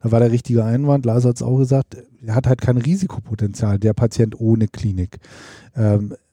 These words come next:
wir sind im Moment, ähm, ich hab die, äh, Zahlen von heute noch nicht gesehen, aber, äh, ich glaube, wir sind so knapp um die dreihundert Patienten in Stadt und Landkreis Göttingen. Das heißt, wir sind bei, ähm, bei dreihundertfünfzigtausend Einwohnern. Äh, eine verschwindend geringe Zahl. Wir haben, wir wissen, wir haben etwas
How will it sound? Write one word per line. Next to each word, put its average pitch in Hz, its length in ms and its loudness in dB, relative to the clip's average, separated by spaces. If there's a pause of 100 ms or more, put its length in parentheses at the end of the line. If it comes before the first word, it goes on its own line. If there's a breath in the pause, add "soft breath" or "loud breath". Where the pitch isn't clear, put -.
(180)
wir 117 260 0
sind 143 440 0
im - 80 -8
Moment, 123 600 -2
ähm, 117 260 -2
ich 110 100 -6
hab 127 100 0
die, 120 100 -10 (120)
äh, 117 160 -8
Zahlen 135 300 -2
von 120 160 -4
heute 131 420 2
noch 123 100 -2
nicht 120 200 -4
gesehen, 120 340 0
aber, 117 400 -2
äh, 123 320 -14
ich 131 160 -14
glaube, 127 340 0
wir 120 100 4
sind 127 200 0
so 127 100 0
knapp 131 300 -4
um 127 180 -6
die 127 100 -4
dreihundert 120 520 0
Patienten 165 680 -6
in 127 120 -6
Stadt 123 220 -2
und 113 100 -2
Landkreis 117 420 -4
Göttingen. 185 500 -4 (580 loud breath)
Das - 100 -20
heißt, 127 300 0
wir 123 100 2
sind 139 360 -2
bei, 131 560 2
ähm, 117 540 -2
bei 120 200 2
dreihundertfünfzigtausend 120 880 -2
Einwohnern. 95 440 -4 (540)
Äh, 120 60 -8
eine 120 240 -4
verschwindend 135 420 0
geringe 127 300 0
Zahl. 147 260 0
Wir 135 80 4
haben, 120 140 -2
wir 120 80 0
wissen, 127 160 -2
wir 123 80 4
haben 123 300 -2
etwas - 420 -4